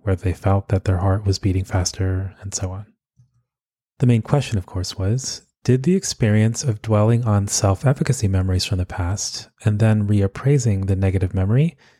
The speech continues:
change how they felt about it? Well,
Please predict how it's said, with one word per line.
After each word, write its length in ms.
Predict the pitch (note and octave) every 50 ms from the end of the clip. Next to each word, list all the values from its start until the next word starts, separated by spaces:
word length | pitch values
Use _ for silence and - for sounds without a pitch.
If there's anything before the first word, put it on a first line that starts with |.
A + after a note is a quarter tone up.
| _ _
change 420 | - - - C#3+ D3+ D#3+ D#3+ B2
how 140 | A2 G#2+ G2
they 120 | G2+ G#2
felt 280 | G#2+ - C#3+ C#3+ C3+ -
about 220 | F#2 F2+ F2 E2+
it? 120 | F2 F#2 - _ _ _ _ _ _ _ _ _ _ _ _ _ _ _ _ _ _ _ _ _ _ _ _ _ _ _ -
Well, 260 | D3 C#3+ C#3 - -